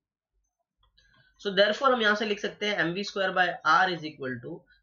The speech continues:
इसको वहां भेजेंगे तो, अ, अ, हम लोग n common निकाल के you can write this as sin theta minus mu cos theta। आप देख सकते हो इसको यहाँ भेजने के बाद, अ, और इसको equation number one दे देते हैं।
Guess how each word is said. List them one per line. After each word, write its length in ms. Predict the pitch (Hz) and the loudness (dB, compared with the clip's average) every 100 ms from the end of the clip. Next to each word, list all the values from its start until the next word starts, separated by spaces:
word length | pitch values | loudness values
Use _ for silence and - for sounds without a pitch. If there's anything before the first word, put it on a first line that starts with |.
| _ | _
इसको 240 | - - 143 | -14 -8 -4
वहां 220 | 151 190 | 0 2
भेजेंगे 380 | 170 135 135 170 - _ _ _ | 0 -2 -6 -8 -12 _ _ _
तो, 360 | 156 151 151 156 | -12 -10 -8 -10
अ, 180 | - 147 147 143 - | -10 -10 -8 -8 -8
अ, 320 | 131 131 - | -8 -8 -8
हम 140 | 147 160 | -8 -8
लोग 200 | 165 156 | -8 -6
n 160 | 165 | -6
common 280 | 165 151 165 | -4 -4 -2
निकाल 280 | 170 156 165 | -2 -2 -2
के 180 | 185 254 _ _ _ _ _ - | -6 -10 _ _ _ _ _ -20
you 100 | 143 | -12
can 140 | 151 | -8
write 240 | 135 143 170 | -2 -2 -2
this 160 | 160 165 | -8 -8
as 160 | 175 - - | -8 -10 -18
sin 300 | - 143 170 | -4 -4 -2
theta 220 | 165 165 170 | -6 -6 -6
minus 380 | 147 135 156 165 | -4 -6 -8 -10
mu 180 | 135 139 135 | -10 -10 -8
cos 220 | 120 113 | -10 -10
theta। 220 | - 90 - _ _ _ _ _ _ _ _ _ _ _ _ | -16 -20 -20 _ _ _ _ _ _ _ _ _ _ _ _
आप 100 | 135 | -10
देख 180 | 131 135 | -8 -8
सकते 240 | 123 - | -8 -10
हो 60 | 123 | -12
इसको 160 | 120 143 | -10 -8
यहाँ 180 | 135 | -8
भेजने 220 | 131 120 120 | -8 -8 -10
के 100 | 113 | -10
बाद, 220 | 95 - _ _ _ _ _ _ _ _ _ _ _ _ - | -14 -16 _ _ _ _ _ _ _ _ _ _ _ _ -6
अ, 80 | 156 | 2
और 440 | 160 165 180 247 | 4 4 4 2
इसको 160 | - 220 | 2 -2
equation 340 | 202 175 185 | -2 -2 -2
number 200 | 170 - | -2 -2
one 180 | 147 135 | -4 -4
दे 80 | 110 | -8
देते 240 | 101 82 | -10 -12
हैं। 140 | 87 | -18